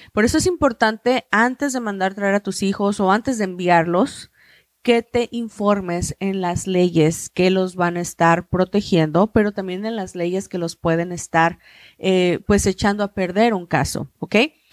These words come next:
Teléfono de oficina para una consulta gratuita sobre la visa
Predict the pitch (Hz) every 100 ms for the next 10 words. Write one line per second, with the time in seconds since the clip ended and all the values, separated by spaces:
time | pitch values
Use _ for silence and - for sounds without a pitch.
0 | - _ - 240 254 320 311 311 311 -
1 | 233 240 240 240 226 - 202 190 175 -
2 | 180 190 220 214 196 - 190 202 190 180
3 | - 196 202 - 160 170 - - 202 202
4 | 208 202 - 202 190 190 185 196 202 -
5 | 190 196